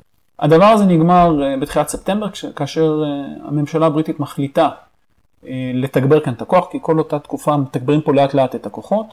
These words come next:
שולחים לכאן דיוויזיה נוספת, מגייסים חיילי מילואים, שזה דבר מאוד חריג באימפריה הבריטית בתקופה הזאת, וממנים את הגנרל דיל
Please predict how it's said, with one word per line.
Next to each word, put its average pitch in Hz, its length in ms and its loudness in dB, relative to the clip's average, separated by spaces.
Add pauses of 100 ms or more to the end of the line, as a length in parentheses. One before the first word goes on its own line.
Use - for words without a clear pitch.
(160)
שולחים 190 280 0
לכאן 175 240 2
דיוויזיה 135 460 0
נוספת, 175 480 -6
מגייסים 143 440 2
חיילי 165 280 -2
מילואים, 156 400 2 (140)
שזה - 160 -16
דבר 113 260 -4
מאוד 120 360 -2
חריג 101 420 -8 (320)
באימפריה 117 380 -6
הבריטית 110 340 -10
בתקופה 185 420 -2
הזאת, 220 240 -4 (380)
וממנים 143 1120 0
את 139 120 -4
הגנרל 135 460 0
דיל 190 340 2